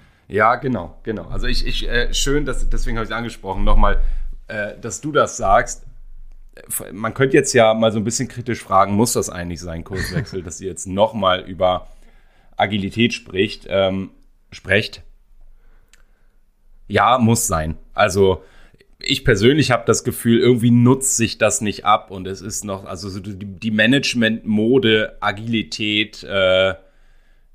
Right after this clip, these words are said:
die, die ist längst noch nicht durch, äh, und, und gleichzeitig sind da so viele Missverständnisse unterwegs, dass es sich lohnt, dann nochmal eine andere Perspektive drauf zu legen,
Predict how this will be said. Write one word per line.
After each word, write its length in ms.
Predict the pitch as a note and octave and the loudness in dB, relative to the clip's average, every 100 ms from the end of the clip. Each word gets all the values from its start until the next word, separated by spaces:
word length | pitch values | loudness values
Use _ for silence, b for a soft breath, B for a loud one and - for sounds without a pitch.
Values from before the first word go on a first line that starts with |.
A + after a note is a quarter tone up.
| - | -20
die, 400 | - F#2 F#2 F2+ | -14 -12 -12 -14
die 160 | - A2 | -8 -4
ist 160 | F#2+ A2+ | -4 0
längst 380 | A2 C3+ C#3 | 0 -2 -6
noch 120 | A#2 G2 | -8 -8
nicht 280 | G2 - | -10 -4
durch, 460 | G2 G#2 C#3 C3+ - | 0 2 2 -2 -10
äh, 180 | - G#2 | -4 -4
und, 260 | - G#2+ G2+ | -4 -10 -10
und 160 | A2 | -10
gleichzeitig 760 | G2+ F#2+ A2 - A2 G2+ G#2 F#2+ | -2 0 0 -2 -4 -4 -6 -12
sind 180 | A2 F#2+ | -14 -12
da 120 | F#2+ | -12
so 280 | F2 E2+ C3 | -10 -4 -4
viele 260 | B2+ G2+ | -6 -10
Missverständnisse 800 | F#2+ G#2+ - F2+ - F#2 F2 - | -10 -10 -12 -16 -16 -16 -16 -14
unterwegs, 580 | E2 F2+ D#2 F2+ G#2+ - | -12 -12 -8 -8 -8 -10
dass 180 | F2+ G2+ | -10 -10
es 140 | F#2+ | -10
sich 160 | F#2 - | -12 -8
lohnt, 300 | F#2+ G2 G2 | -4 -2 -2
dann 120 | F#2+ | -6
nochmal 240 | F#2+ G2+ | -6 -4
eine 120 | F#2 F#2 | -4 -4
andere 240 | G#2 A2+ | -4 -8
Perspektive 680 | A2 A2 - G#2+ - A#2 G#2+ | -8 -8 -8 -12 -6 -6 -6
drauf 260 | G2+ G2+ | -4 -6
zu 120 | - G#2+ | -6 -8
legen, 300 | G2 G2 | -6 -6